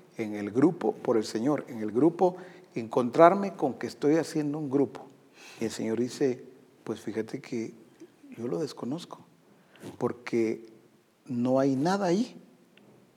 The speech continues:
de lo que yo he dicho". Por ejemplo, si hay religiosidad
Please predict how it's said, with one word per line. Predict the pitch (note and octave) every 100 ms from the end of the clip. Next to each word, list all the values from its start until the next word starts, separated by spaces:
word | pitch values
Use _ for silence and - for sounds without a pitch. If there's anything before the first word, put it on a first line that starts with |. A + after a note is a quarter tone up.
| -
de | A2+
lo | A2 G#2+
que | A2
yo | G2+
he | G2
dicho". | A#2+ - - - _ _ _ _ _ _ - _ _ _
Por | -
ejemplo, | G#2 B2 A2 B2+
si | - G2+
hay | F#2+ A2+ A#2+ G#2
religiosidad | G2+ F#2+ F#2+ - G#2 G#2 F#2+ G#2+ B2 C#3+